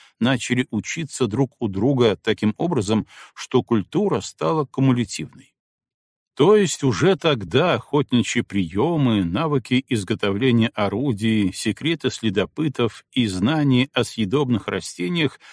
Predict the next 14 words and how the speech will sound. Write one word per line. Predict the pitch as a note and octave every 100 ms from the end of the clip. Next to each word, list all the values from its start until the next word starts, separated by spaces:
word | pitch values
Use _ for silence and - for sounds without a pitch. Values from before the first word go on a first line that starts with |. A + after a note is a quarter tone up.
| - -
начали | A2 D#3+ - E3
совершенствоваться | C3+ B2+ G#2+ - C3 F3+ - C#3+ D3+ - -
и | D3+ D3
накапливаться | C3 A2+ - E2 F#2+ E2+ E2+ - G#2 - - -
благодаря | G#2+ A2+ G2 E2 E2+ B2 F3+ F#3+
умению | A2 F#2+ D3+ E3+ D#3 D3+
учиться | A2 - - C#3 - C3
у | C#3
окружающих. | A#2 D3 G#2+ F2 - - - - _ _ -
Так | - G#3
что | - F#3 F3 C#3+
каждое | G3 E3 A#2+ C3+
следующее | A#2 C#3 D#3+ B2+ - -
поколение | - F#2 F#2+ C#3 E3 C#3 B2 G#2+